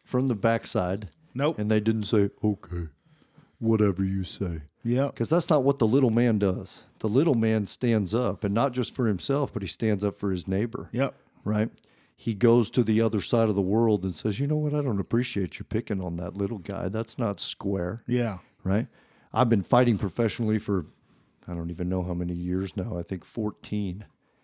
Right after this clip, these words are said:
Speaker 1: Uh, and in professional mixed martial arts and boxing and professional kickboxing and professional Muay Thai, we have weight classes,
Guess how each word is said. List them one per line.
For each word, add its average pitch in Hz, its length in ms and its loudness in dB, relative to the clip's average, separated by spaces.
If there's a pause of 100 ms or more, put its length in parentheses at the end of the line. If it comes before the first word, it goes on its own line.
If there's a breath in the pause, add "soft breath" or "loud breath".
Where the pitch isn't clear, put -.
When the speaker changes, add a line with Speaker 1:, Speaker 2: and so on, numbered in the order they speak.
(340)
Speaker 1:
Uh, 87 300 -4 (600)
and 113 120 2
in 127 100 0
professional 131 480 0
mixed 120 280 -2
martial 120 380 0
arts 107 340 0 (120)
and 90 200 -8
boxing 92 540 -8
and 92 140 -16
professional 90 500 -4
kickboxing - 880 -6
and - 160 -20
professional 95 460 -4
Muay 95 280 0
Thai, 104 400 -4 (520 soft breath)
we 113 140 0
have 110 240 0 (160)
weight 104 360 -2
classes, - 720 -10